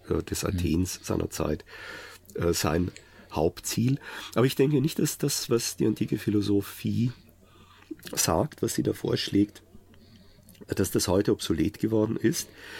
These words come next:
Speaker 1: Äh, denn natürlich, das, dem würde ich auch zustimmen, dass wir im Falle der Medizin, im Falle, äh,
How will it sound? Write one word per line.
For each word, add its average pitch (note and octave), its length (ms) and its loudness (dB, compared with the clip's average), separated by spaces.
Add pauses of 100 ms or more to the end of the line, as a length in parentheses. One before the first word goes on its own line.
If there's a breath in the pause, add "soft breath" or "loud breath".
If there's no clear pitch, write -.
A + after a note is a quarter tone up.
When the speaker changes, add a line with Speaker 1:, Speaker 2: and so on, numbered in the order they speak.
(440 loud breath)
Speaker 1:
Äh, A2 200 4
denn A#2+ 160 4
natürlich, C#3 440 2 (340)
das, - 500 2
dem G2+ 160 6
würde A2 140 4
ich G#2 120 0
auch F#2+ 100 0
zustimmen, G#2 760 0
dass - 240 -2
wir F#2+ 320 4 (840 loud breath)
im G#2+ 160 2
Falle F2+ 380 2
der E2+ 460 0 (140)
Medizin, F2 840 2
im E2 180 0
Falle, E2+ 640 0 (120)
äh, F2 300 2